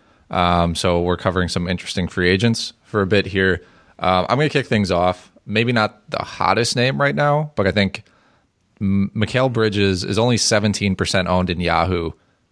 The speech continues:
which is too low. Like I said, it's not, like, the, the newest, sexiest name out there, but he's seventy-eighth ranked over the past fourteen days. He's getting thirty-five minutes a game. That's one of the top marks.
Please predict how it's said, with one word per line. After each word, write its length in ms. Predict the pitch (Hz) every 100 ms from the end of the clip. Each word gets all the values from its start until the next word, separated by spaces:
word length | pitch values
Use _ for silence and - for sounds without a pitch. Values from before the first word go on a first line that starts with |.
| _
which 220 | 156 135
is 100 | 117
too 280 | - - 156
low. 500 | 90 85 82 82 82 _ _ _ -
Like 120 | 104
I 40 |
said, 200 | - 92
it's 140 | 85 110
not, 240 | 101 -
like, 180 | 85 -
the, 300 | 82 73 76
the 80 | -
newest, 440 | 90 92 90 -
sexiest 560 | - - 90 - 90 -
name 180 | 92 92
out 160 | 95
there, 300 | - 98 95 - _ _ -
but 100 | 98
he's 120 | 87
seventy-eighth 580 | - 123 127 113 107 -
ranked 260 | 95 92
over 140 | 95 92
the 60 |
past 240 | 87 87 -
fourteen 520 | 98 90 - 87 85
days. 420 | 85 80 78 80 -
He's 140 | 101
getting 180 | 101 90
thirty-five 720 | - 113 113 123 117 104 98
minutes 260 | 98 95
a 60 | 92
game. 360 | 82 85 82 90
That's 160 | 95
one 100 | 95
of 40 | 87
the 60 |
top 400 | 82 85 85 -
marks. 560 | - 92 87 - -